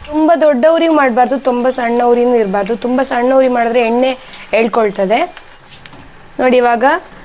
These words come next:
ಕಲರ್ ಚೇಂಜ್ ಆಯ್ತು, ಒಂಥರ ಬ್ರೌನ್ ಬರ್ತಾ,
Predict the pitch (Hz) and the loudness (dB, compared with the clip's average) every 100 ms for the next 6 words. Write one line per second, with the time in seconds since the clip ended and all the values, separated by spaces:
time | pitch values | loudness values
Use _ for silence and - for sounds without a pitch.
0 | - - - 269 311 330 302 269 233 208 | -20 -8 -2 2 2 0 0 0 0 0
1 | 208 196 277 285 240 247 233 214 220 226 | 0 0 2 2 2 0 0 0 0 0
2 | 226 208 196 196 196 | 0 -2 -2 -4 -6